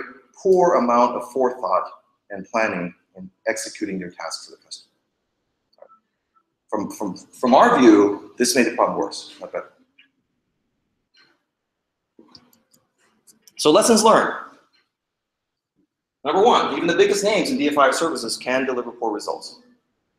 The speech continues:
One of the reasons this happened is because the customer was ignorant. Okay. The vendor obviously screwed up, but one of the reasons they were able to get away with this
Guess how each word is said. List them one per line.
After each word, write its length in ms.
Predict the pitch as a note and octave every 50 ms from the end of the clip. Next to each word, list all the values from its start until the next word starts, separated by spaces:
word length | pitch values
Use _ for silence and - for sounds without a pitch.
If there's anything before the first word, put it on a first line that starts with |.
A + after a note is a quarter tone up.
| _ _ _ _ - - - -
One 160 | - B2 D#3
of 80 | F3+ G3+
the 60 | G3+
reasons 400 | F3 F3 F3 F3 E3+ E3 E3 D3+
this 160 | D3+ D3 D3+
happened 400 | C3 A#2 G#2+ - G#2 G2+ A2 A#2 - _ _ _ -
is 80 | -
because 260 | - - - A2+ G#2 -
the 80 | -
customer 320 | - A2 G#2 - - G#2 G2+
was 120 | G2+ G2
ignorant. 260 | F#2+ F2 D#2 C#2 - - _ _ _ _ _ _ _ _ _ _ _ _ _ _ _ _ _ - - _ _ -
Okay. 160 | D#2+ E2+ - _ _ _ _ _ _ _ _ _ -
The 60 | F2
vendor 260 | B2 C#3+ E3 F3+ E3
obviously 320 | D#3 E3 E3 - - F#3 E3+
screwed 240 | - - F3 D3
up, 380 | C3+ G#2+ F2 - - - - - - _ _ _ _ _ _ -
but 460 | A#2+ A2+ G#2 - - - - - - _ _ _ -
one 160 | B2+ C3+ C#3+
of 20 | C#3
the 80 | C#3
reasons 360 | C#3+ D#3+ E3+ F3 F3 E3+ - -
they 100 | C#3 C3
were 160 | B2+ B2 C3
able 220 | C#3 C3 C#3 B2
to 80 | A2 G#2
get 160 | C3 B2+ A#2+
away 320 | A#2 B2+ C#3+ D#3+ D#3+ C3+
with 120 | - - -
this 360 | A#2 - - - - -